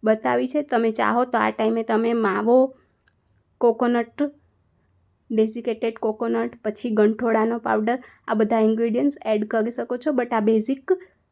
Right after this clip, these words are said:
ઇન્ગ્રીડિયન્ટ સાથેની બેઝિક રેસીપી મેં અડદિયાની બતાવી છે. તો હવે આ બધી જ વસ્તુને મિક્સ કરી દઈશું. તો તમે જોઈ શકો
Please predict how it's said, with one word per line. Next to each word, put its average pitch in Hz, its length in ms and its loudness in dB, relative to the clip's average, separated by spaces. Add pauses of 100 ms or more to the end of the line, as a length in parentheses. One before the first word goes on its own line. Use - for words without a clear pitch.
(120)
ઇન્ગ્રીડિયન્ટ 233 540 2
સાથેની 247 440 0
બેઝિક 220 420 2
રેસીપી 240 420 -2
મેં 240 140 0
અડદિયાની 220 500 0
બતાવી 220 420 -4
છે. 311 160 2 (460)
તો 226 100 2
હવે 226 140 4
આ 220 80 0
બધી 226 260 0
જ 226 100 -6
વસ્તુને 247 440 -4
મિક્સ 220 320 -2
કરી 247 260 -2
દઈશું. 247 320 -4
તો 240 160 0
તમે 226 260 0
જોઈ 226 180 -2
શકો 247 220 -4